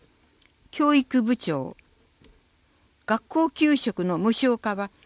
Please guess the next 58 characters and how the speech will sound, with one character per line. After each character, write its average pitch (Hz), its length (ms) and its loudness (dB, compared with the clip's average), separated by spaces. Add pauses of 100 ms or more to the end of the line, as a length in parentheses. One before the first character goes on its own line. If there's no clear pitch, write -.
(220)
自 247 140 2
治 - 80 -8
体 302 200 0
間 190 340 -4
の 190 160 -2
財 269 260 2
政 254 340 2
的 233 220 0
な 214 160 2
事 214 140 -2
情 277 260 4
に 233 100 6
よ 226 140 2
り 208 160 -6 (340)
対 294 340 6
応 277 180 8
に 254 340 8
ば 247 140 6
ら 285 120 6
つ - 140 2
き 269 120 6
が 262 140 8
生 277 320 6
じ 262 140 6
る 254 100 6
べ 240 160 6
き 247 160 4
で 185 100 2
は 170 140 4
な 226 160 2
い 240 100 2
と - 140 2
い 214 180 6
う 247 120 6
考 247 380 4
え 190 120 4
か 123 200 -2
ら、 127 180 -8 (800)
国 302 280 8
の 285 220 4
責 277 320 0
任 269 200 8
と 254 140 2
負 - 100 -8
担 240 260 0
で 202 140 0
実 220 220 -2
施 285 240 0
す 277 160 0
る 269 120 2
も 247 140 2
の 262 100 2
と 175 140 -4
捉 233 280 0
え 175 80 -2
て - 140 -8
い 151 120 -6
る。 - 180 -12